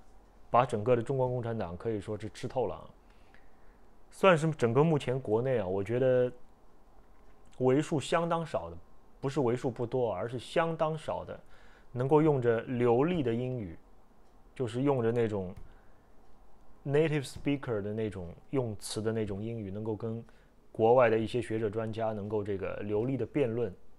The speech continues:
的一些这个，这个我国的这个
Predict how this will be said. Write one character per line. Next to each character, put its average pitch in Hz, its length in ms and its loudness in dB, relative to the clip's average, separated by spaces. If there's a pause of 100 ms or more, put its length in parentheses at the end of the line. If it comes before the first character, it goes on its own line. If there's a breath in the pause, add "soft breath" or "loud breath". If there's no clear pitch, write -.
(340)
的 110 80 0
一 110 160 -2
些 110 220 -4
这 107 140 -2
个， 90 280 -8 (800)
这 117 160 -4
个 101 560 -2
我 98 200 0
国 107 180 0
的 110 100 2
这 110 140 -4
个 104 100 -2